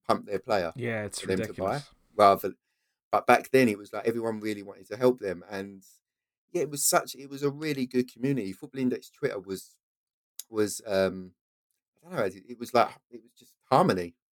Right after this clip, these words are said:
Speaker 1: You know, it seems stupid to say now, but it was just harmony. And you, you had people who signed up at the beginning, but they was just as, um, accessible to you when you signed up a year later. You know, they just wanted to build a community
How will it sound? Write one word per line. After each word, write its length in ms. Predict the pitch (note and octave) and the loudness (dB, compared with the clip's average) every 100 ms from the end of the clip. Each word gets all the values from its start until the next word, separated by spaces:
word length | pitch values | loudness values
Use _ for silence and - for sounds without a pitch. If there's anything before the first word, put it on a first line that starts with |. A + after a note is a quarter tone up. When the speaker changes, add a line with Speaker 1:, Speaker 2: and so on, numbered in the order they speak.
| _ | _
Speaker 1:
You 80 | B2 | -6
know, 80 | G#2+ | -2
it 100 | A2+ | -2
seems 300 | - D3+ B2 | 0 2 2
stupid 380 | - D#3 D3 C3+ | 2 2 0 -4
to 80 | - | -4
say 280 | - C3+ A2+ | 4 4 4
now, 220 | F2+ E2 _ _ _ - | 0 -6 _ _ _ -10
but 120 | G#2+ | -2
it 80 | G#2+ | 2
was 120 | B2+ | 2
just 220 | A#2 - | 0 -4
harmony. 380 | C#3 D3 G#2 F#2 | 0 2 2 -2
And 120 | G#2+ | 2
you, 180 | C3 C3 - _ _ | 2 0 -10 _ _
you 100 | C3 | -2
had 300 | E3 F3 D#3+ - _ _ _ _ - | 4 4 2 -8 _ _ _ _ 0
people 360 | A2+ - G2+ | 0 -2 0
who 360 | A#2 G2+ F#2+ F2+ _ | 6 6 6 0 _
signed 400 | _ - A2 F#2+ | _ -2 0 2
up 140 | G2+ - | -2 -4
at 80 | A2 | -16
the 60 | |
beginning, 500 | F#2 F#2 G#2 A#2 D#3 - | -18 -18 -6 -4 -4 -4
but 140 | A2 C3 | 0 6
they 120 | C3 | 6
was 180 | A#2+ - | 4 2
just 380 | C3 - - A#2 | 0 0 -4 -12
as, 260 | G2 - _ _ _ _ _ _ - | -12 -16 _ _ _ _ _ _ -4
um, 360 | G2 F#2 F#2 G#2 | 2 2 0 -6
accessible 800 | - - D3 C#3+ - F2+ G2+ C#3+ _ | -4 2 6 4 2 -2 -4 -6 _
to 80 | - | -10
you 220 | F#2+ G#2 | -4 -2
when 160 | G#2+ G#2+ | -2 -4
you 80 | G#2 | -8
signed 300 | - A2 G#2+ | -6 -6 -6
up 80 | - | -12
a 60 | G2 | -2
year 180 | G#2+ | 2
later. 380 | G2 C3 G2+ E2 _ _ | 6 4 4 -4 _ _
You 80 | F#2+ | -18
know, 80 | E2+ | 0
they 140 | B2 | 2
just 200 | B2+ - | 2 -2
wanted 160 | G3+ G3+ | -10 -14
to 60 | _ | _
build 200 | G2 F2+ | -2 -2
a 40 | F#2+ | -4
community 520 | G#2 F#2 F2 F2 | -18 -18 -18 -20